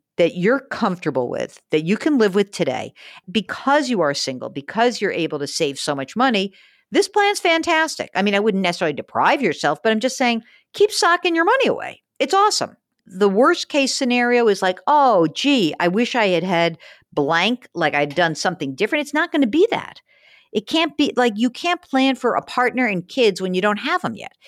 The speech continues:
When you're ready, if you either have a partner or not, and when you have kids,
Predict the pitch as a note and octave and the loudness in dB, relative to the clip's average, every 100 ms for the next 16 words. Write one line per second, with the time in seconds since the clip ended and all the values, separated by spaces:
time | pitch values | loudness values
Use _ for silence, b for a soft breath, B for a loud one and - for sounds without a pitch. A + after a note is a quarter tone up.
0 | B B E3+ G3 A3+ C4 A#3+ A3+ C4+ - | B B -2 0 2 2 2 0 -2 -6
1 | F#3+ D#3 C#3 - F#3+ F3 F3 F#3+ A3+ A3 | -8 -6 -6 -2 0 2 0 -4 -2 -2
2 | A3 B3 B3+ G3 B2+ - _ _ _ D#3+ | 0 0 0 0 0 -4 _ _ _ -4
3 | D3+ D3 E3 G3+ B3+ A#3 G#3 - F3 E3+ | -4 -2 0 2 2 2 0 2 2 2